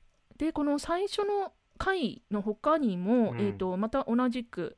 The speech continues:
Speaker 1: えーと、福山美術館さんで、今度は明石国行と一緒に展示されたのが二千十六年にあって、
Speaker 2: うん。
Speaker 1: で、さらに二千十九年には京都の、えーと、京都じゃない、間違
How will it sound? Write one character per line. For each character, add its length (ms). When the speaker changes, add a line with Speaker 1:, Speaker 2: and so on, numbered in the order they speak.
Speaker 1:
え 80
ー 60
と、 520
福 160
山 180
美 120
術 260
館 200
さ 160
ん 120
で、 220
今 120
度 80
は 180
明 60
石 160
国 220
行 200
と 140
一 100
緒 140
に 80
展 140
示 120
さ 120
れ 80
た 100
の 140
が 180
二 80
千 200
十 160
六 220
年 140
に 100
あ 120
っ 80
て、 220
Speaker 2:
う 40
ん。 120
Speaker 1:
で、 280
さ 200
ら 120
に 200
二 100
千 180
十 180
九 200
年 180
に 100
は 220
京 300
都 200
の、 280
え 60
ー 40
と、 460
京 160
都 80
じ 80
ゃ 40
な 120
い、 80
間 80
違 20